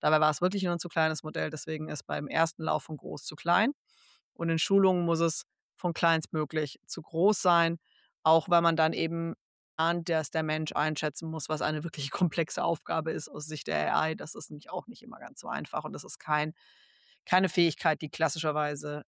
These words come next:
ähm, insbesondere Non-Techies mitbringen, um einschätzen können, ist es jetzt komplex für die A I? Selbst wir müssen es manchmal ganz klar ausprobieren, wo ich dir gar nicht weiß, das ist eine komplexe Aufgabe oder ist das so total trivial?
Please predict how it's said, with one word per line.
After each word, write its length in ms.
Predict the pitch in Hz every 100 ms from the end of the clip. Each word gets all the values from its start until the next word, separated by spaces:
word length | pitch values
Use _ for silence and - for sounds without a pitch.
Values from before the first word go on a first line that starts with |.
| -
ähm, 420 | 151 151 147 147 - _ _ - _ _
insbesondere 560 | - 180 180 170 165 160
Non-Techies 560 | 156 156 - 151 151 -
mitbringen, 420 | 151 - 156 147
um 80 | 143
einschätzen 420 | 139 151 147 143
können, 180 | 147 143
ist 160 | -
es 60 | -
jetzt 300 | - - -
komplex 500 | - 151 - 165 -
für 100 | 214
die 220 | 202 190 175
A 140 | 185
I? 40 | 175
Selbst 240 | 165 -
wir 120 | 170
müssen 180 | 175 160
es 80 | 160
manchmal 300 | 151 151 147
ganz 220 | 147 156
klar 260 | 156 147 156
ausprobieren, 500 | 160 - 165 156 151
wo 40 |
ich 80 | 147
dir 80 | 151
gar 80 | 151
nicht 100 | 139
weiß, 200 | 135 123
das 140 | 135
ist 140 | - 160
eine 60 | 131
komplexe 420 | 135 - - -
Aufgabe 380 | 185 - 254 240
oder 160 | 208
ist 120 | 185 -
das 100 | -
so 60 | 165
total 320 | 156 - 151
trivial? 520 | - - 139 - 156